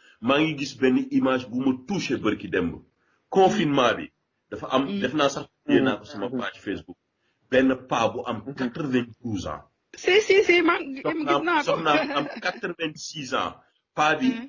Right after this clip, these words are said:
Speaker 1: comme confinement bi, ki daan ñëw di ko defaral boppam nekku fi, paa bi jóg di coiffer soxna si, di, di ko,
Speaker 2: Mhm.
Speaker 1: di ko, di ko, di ko, di, di ko, di ko raxasal bopp bi.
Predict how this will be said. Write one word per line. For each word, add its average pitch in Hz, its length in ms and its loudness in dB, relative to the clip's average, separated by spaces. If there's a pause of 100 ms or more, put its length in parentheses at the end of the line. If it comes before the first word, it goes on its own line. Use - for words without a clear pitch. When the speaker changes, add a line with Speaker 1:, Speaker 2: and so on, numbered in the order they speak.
Speaker 1:
comme 208 260 -6
confinement 156 640 -2
bi, 104 340 -6
ki 160 120 -10
daan 147 280 2
ñëw 139 180 -2
di 127 80 -6
ko 135 140 -4
defaral 127 420 -2
boppam 120 420 0
nekku 139 240 -4
fi, 101 240 -14 (320)
paa 143 180 0
bi 131 120 -10 (140)
jóg - 300 -4
di 113 260 -10
coiffer 123 400 2
soxna 101 360 -4
si, 95 220 -8 (240)
di, 110 100 -10 (120)
di 110 120 -2
ko, 214 200 4
Speaker 2:
Mhm. 196 80 -4
Speaker 1:
di 135 100 4
ko, 135 140 -10
di 127 120 -4
ko, 143 300 -2
di 131 80 -6
ko, 131 160 -12
di, 127 240 0
di 123 100 0
ko, 135 160 0
di 127 120 -8
ko 139 140 0
raxasal 131 460 0
bopp - 260 2
bi. - 140 -6